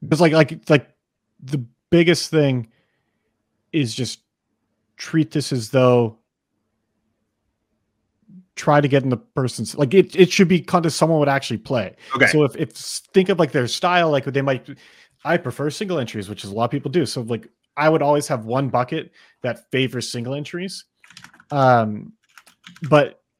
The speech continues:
Speaker 1: I, I think there's, it's rare to find a person who, like, doesn't play any single entries.
Speaker 2: Yeah.
Speaker 1: So it's, yeah, like, the bucket should be logically consistent, but that would mean that I would still probably include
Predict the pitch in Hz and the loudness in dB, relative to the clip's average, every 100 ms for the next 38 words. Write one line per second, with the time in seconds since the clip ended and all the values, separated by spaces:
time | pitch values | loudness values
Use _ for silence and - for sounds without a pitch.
0 | _ - - 147 147 127 - 147 131 - | _ -20 -14 -4 -4 -4 -12 -6 -4 0
1 | 185 170 139 107 143 - 110 120 139 151 | 0 0 -2 -4 -8 -8 -4 2 4 4
2 | 151 131 139 123 - 127 - 117 113 107 | 0 -2 -2 -2 -2 -4 -4 -4 -4 -4
3 | - _ _ _ _ _ _ _ - 131 | -10 _ _ _ _ _ _ _ -10 -6
4 | 113 _ _ _ _ _ _ - 151 135 | -6 _ _ _ _ _ _ 4 6 6
5 | 127 143 151 139 - 104 92 - - - | 4 6 6 0 -4 -8 -10 -12 -20 -20
6 | - _ _ - 98 87 - - 131 127 | -20 _ _ -2 0 0 -4 2 4 6
7 | 117 101 _ _ _ _ _ _ 135 113 | 2 -2 _ _ _ _ _ _ -12 -12
8 | - - - _ 147 139 101 101 - _ | -12 -18 -20 _ -2 -2 0 -8 -12 _
9 | 127 110 170 175 175 - 156 139 120 120 | -8 -2 0 0 -2 -6 -4 -4 -2 0
10 | 127 123 127 113 110 95 131 123 170 170 | 0 0 -6 -6 -8 -8 -8 -6 -8 -10
11 | _ _ _ _ _ - 117 - 151 139 | _ _ _ _ _ -10 -8 -4 -4 -2
12 | 139 127 139 139 131 120 120 - _ _ | -4 -2 -2 -2 -2 -2 -4 -10 _ _
13 | 135 127 127 110 - 120 131 120 117 - | -10 -6 -6 -6 -6 -4 -4 -4 -6 -6
14 | 131 127 117 110 | -4 -2 -4 -8